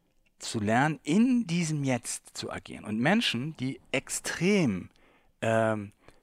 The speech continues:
in Tätigkeiten sind, wo ihr Handeln außergewöhnliche Konsequenzen hat, vielleicht ein Kampfpilot, vielleicht ein Samurai in alten Zeiten in einem Duell oder jemand, der eine sehr große Verantwortung hat als, als Politiker und Entscheidung,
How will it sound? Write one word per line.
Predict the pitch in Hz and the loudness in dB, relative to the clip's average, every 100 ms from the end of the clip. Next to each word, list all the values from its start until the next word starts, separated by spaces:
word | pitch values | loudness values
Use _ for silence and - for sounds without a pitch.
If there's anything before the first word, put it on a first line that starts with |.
| _ | _
in | - 110 | -8 -2
Tätigkeiten | - 202 196 - 123 110 101 | 0 0 -2 -4 -4 -4 -6
sind, | 92 98 113 | -6 -6 -4
wo | 113 117 | -4 -2
ihr | 120 110 104 | -2 -2 0
Handeln | 170 170 104 95 - | 2 2 0 -2 0
außergewöhnliche | 131 - 170 147 120 123 143 - | 0 2 0 -2 -4 -4 -4 -4
Konsequenzen | 131 123 110 113 - 110 - 95 | -8 -6 -6 -6 -2 -4 -4 -10
hat, | 82 | -8
vielleicht | - 110 113 - | -4 0 -2 -4
ein | 117 | -10
Kampfpilot, | - 123 - 127 95 - - - - - | -6 -6 -4 -6 -6 -10 -16 -18 -18 -16
vielleicht | - 113 107 110 | -4 2 2 2
ein | 110 | -4
Samurai | 101 107 104 107 127 | -2 -2 2 2 2
in | 120 | 2
alten | 85 92 - | -2 -6 -8
Zeiten | - 98 90 95 | -8 -6 -4 -6
in | |
einem | 90 101 | -6 -6
Duell | 101 101 104 110 120 - - - | -4 -2 0 0 -2 -16 -18 -10
oder | 110 107 | -2 0
jemand, | 104 117 110 | 0 0 0
der | 107 | -2
eine | 104 | -2
sehr | 95 131 | 0 -2
große | 123 120 - | 0 -6 -6
Verantwortung | - 113 - 170 - 113 - 92 | -4 -4 -2 -2 -2 -6 -6 -8
hat | 104 - | -10 -6
als, | 98 - - | -8 -8 -12
als | 98 - | -12 -12
Politiker | - 120 135 151 135 101 | -10 -4 -2 -2 -4 -4
und | 98 | -6
Entscheidung, | 92 113 127 123 123 | -6 -2 0 0 -4